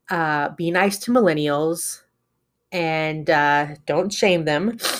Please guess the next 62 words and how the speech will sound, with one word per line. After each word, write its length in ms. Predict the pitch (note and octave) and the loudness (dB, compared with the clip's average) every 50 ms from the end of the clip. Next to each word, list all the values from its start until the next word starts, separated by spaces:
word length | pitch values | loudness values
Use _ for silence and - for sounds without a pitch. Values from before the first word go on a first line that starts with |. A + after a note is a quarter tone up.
| - - _ _ _ - | -8 -14 _ _ _ -8
Uh, 120 | F3+ E3 | -8 -6
don't 160 | D#3+ E3 D#3 E3+ | -2 -2 -2 -2
make 160 | G3 A3 - | -2 -4 0
fun 160 | - G#3+ F#3+ | 0 0 2
of 100 | F3+ D#3+ | 2 2
them 320 | D#3+ D#3 D3+ D#3 F3 F3 - | 2 0 0 -2 -4 -8 -8
'cause 160 | - F3 C#3+ | -8 -6 -4
we've 180 | D#3+ E3 D3+ D#3+ | -4 -4 -4 -4
seen 260 | - F3 D3 D3 C#3+ | -6 -6 -6 -6 -6
some 160 | - D#3+ D3 | -8 -8 -8
shit. 400 | - - - - - - _ _ _ - | -8 -10 -10 -10 -12 -14 _ _ _ -10
It 80 | F#3 | -2
didn't 180 | D3+ E3+ F3 G3 | -2 -2 0 2
start 200 | - C4 C4+ D4 | 2 4 4 6
off 180 | D#4 - G#3 | 4 4 4
that 180 | - - - E3 | 2 2 2 2
way. 340 | E3 D3+ D3+ D3 D3 D3+ D3 - - - - - _ _ _ - | 2 2 2 0 -2 -4 -8 -12 -20 -20 -20 -20 _ _ _ -12
We 80 | E3+ D#3+ | -10 -8
started 320 | - - F#3 F#3+ F#3+ A3 | -2 2 2 4 4 6
off 300 | B3 C4+ B3+ A#3+ - - | 6 4 4 2 -2 -8
kinda 220 | - F3 D#3 D#3 | -6 -4 -4 -2
how, 180 | D3+ E3+ D#3 D#3 | -2 -2 -2 -2
like, 180 | D#3 D#3 D#3 D#3 - _ _ _ - G3+ F3 D#3+ - | -2 -4 -4 -8 -14 _ _ _ -16 -16 -16 -12 -8
like 220 | E3 D#3 D#3 _ | -8 -8 -8 _
the 80 | - D3+ | -14 -8
Gen 240 | C#3 E3+ F#3 F#3 F#3 | -2 -2 -2 -2 -2
Zs 380 | D#3+ E3+ A#3 C4 C#4+ A3+ F#3+ | -2 -2 0 0 2 2 2
are 180 | E3 D#3+ D#3+ D#3 | 2 4 2 2
with 160 | D#3 D#3+ - | 0 -4 -4
the 80 | - E3 | -4 -4
criticism. 760 | - - C#4+ D4 C#4 - - F3 D#3+ D#3+ D#3+ D#3 D#3+ E3 - - - - - - - _ _ _ | 0 0 0 0 0 2 2 0 0 0 -4 -6 -6 -10 -12 -14 -20 -20 -20 -20 -20 _ _ _
People 260 | - F3 E3+ - E3+ | -6 -6 -4 -2 0
were 140 | E3 E3+ E3 | 2 2 2
talking, 320 | E3 - E3 D#3 - F#3 | 2 0 -2 -2 -2 -6
you 80 | F3 D#3+ | -10 -12
know, 60 | D#3 | -10
people 240 | - F3 D#3+ - E3 | -10 -10 -6 -6 -6
are 40 | D#3 | -4
talking 140 | E3 D#3 D#3 | -4 -4 -4
about 140 | D#3+ D3+ | -6 -6
Gen 220 | D3+ E3+ E3 E3 D#3+ | -4 -6 -4 -4 -6
Z. 420 | D3+ E3 F3+ F3+ F3 F3 E3+ D3+ - _ _ _ | -4 -2 0 2 2 0 0 -2 -8 _ _ _
They 100 | - F3 | 0 2
don't 160 | E3 E3+ E3 | 2 2 -2
know 120 | D#3+ D#3 D#3 | -2 -4 -4
shit. 340 | D3+ - - F#3+ F3+ F3 F3+ | -4 -4 2 4 4 4 4
They're 100 | E3+ D3+ | 2 2
growing 200 | F3 E3+ D#3 D#3+ | 2 2 2 0
up 100 | D#3 - | 0 -2
on 160 | C#3+ C#3+ - | -4 -4 -4
technology, 840 | - - - E3+ F#3+ G#3 G3 F#3+ G3 F#3+ F3 F#3 F#3+ F#3+ F3+ E3 | -10 -12 -6 0 2 4 4 4 4 2 2 0 0 0 0 0
uh, 120 | D3 C3+ C#3 | 0 0 -2
blah, 160 | C#3+ C#3+ C#3 | -2 -4 -4
blah, 140 | - C#3 C#3 | -4 -4 -4
blah, 140 | D3 D3 | -4 -6
blah. 380 | D3 D3+ F#3 G3+ G3+ G3 F#3+ F#3 | -6 -4 0 2 2 4 4 2
They 120 | E3 E3 | 2 2
don't 140 | D3+ D3+ D3 | 0 0 -2
know 100 | D3 C#3+ | -2 -2
what 120 | C3+ C3+ C#3 | -2 -2 -4
it's 180 | - - - | -6 -8 -4
like. 320 | F3+ F3+ F#3 F#3+ F#3 - | -2 0 0 0 -2 -6